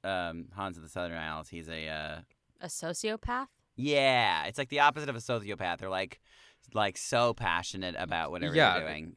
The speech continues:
Speaker 1: and yeah, and it's m-, emotion driven and
Speaker 3: just, uh, c-, clouded by,
Speaker 1: by
Speaker 3: by
Speaker 1: love
Speaker 3: rage and
Speaker 1: and rage.
Speaker 3: uh, and we get to see the, the moment that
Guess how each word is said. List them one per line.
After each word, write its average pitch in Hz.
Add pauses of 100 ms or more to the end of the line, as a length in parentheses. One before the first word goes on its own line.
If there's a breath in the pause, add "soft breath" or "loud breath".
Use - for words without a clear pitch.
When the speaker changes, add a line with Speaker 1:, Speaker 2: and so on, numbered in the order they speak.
Speaker 1:
and 92
yeah, 78 (180)
and 95
it's -
m-, 92
emotion 98
driven 80
and 78 (420)
Speaker 3:
just, -
uh, - (320)
c-, -
clouded 131
by, 90 (640)
Speaker 1:
by 127
Speaker 3:
by 98
Speaker 1:
love 95
Speaker 3:
rage 107 (120)
and 107
Speaker 1:
and 98
rage. 92 (580)
Speaker 3:
uh, 98 (240)
and 123
we 131
get 170
to 196
see 196
the, 101 (580)
the 107
moment 101
that 98